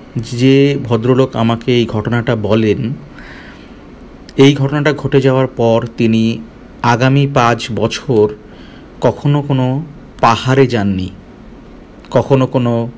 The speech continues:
গুম্ফা বা কোনো মনাস্ট্রির ভেতর ঢোকেননি। এমনই অদ্ভুতভাবে তাকে এই ঘটনাটা হন্ট করে ফিরেছে। তাই আমি সবাইকে বলবো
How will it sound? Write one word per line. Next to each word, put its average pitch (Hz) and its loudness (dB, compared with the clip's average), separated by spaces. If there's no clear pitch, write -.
গুম্ফা 127 2
বা 131 4
কোনো 135 2
মনাস্ট্রির 127 0
ভেতর 120 0
ঢোকেননি। 98 -2
এমনই 147 4
অদ্ভুতভাবে 120 0
তাকে 120 2
এই 117 0
ঘটনাটা 107 0
হন্ট 110 0
করে 101 0
ফিরেছে। - -4
তাই 131 6
আমি 127 2
সবাইকে 123 2
বলবো 123 2